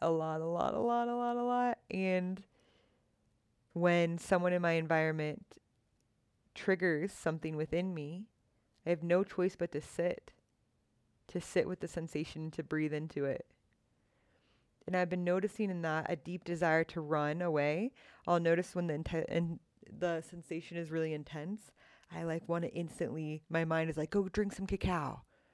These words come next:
Like, go drink some coffee." And I've always been someone to sit with my sensations, okay? Always. I teach that. I mean, Sage, my previous partner, would always share with people, like, "I'm amazed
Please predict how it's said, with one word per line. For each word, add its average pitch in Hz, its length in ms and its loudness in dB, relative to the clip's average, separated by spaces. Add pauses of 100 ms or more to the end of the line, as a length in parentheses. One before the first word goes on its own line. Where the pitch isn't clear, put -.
(160)
Like, 180 140 -4
go 202 100 2
drink 202 220 0
some 196 120 -6
coffee." 175 600 -8 (640)
And 214 160 2
I've 262 240 6
always 196 440 6
been 180 180 -2
someone 160 320 0
to 156 60 2
sit 165 200 0
with 170 140 -6
my 151 120 0
sensations, - 880 -10 (120)
okay? 147 460 0 (300)
Always. 160 560 8
I 151 160 -2
teach - 360 -10
that. 185 440 6 (640)
I 170 120 0
mean, 160 460 -4 (920)
Sage, 180 360 -2
my 175 120 6
previous 165 380 -2
partner, 160 260 0
would 160 100 -2
always 160 240 2
share 165 180 -2
with 160 140 0
people, 147 340 -2
like, 139 220 2
"I'm 160 160 0
amazed 151 600 -2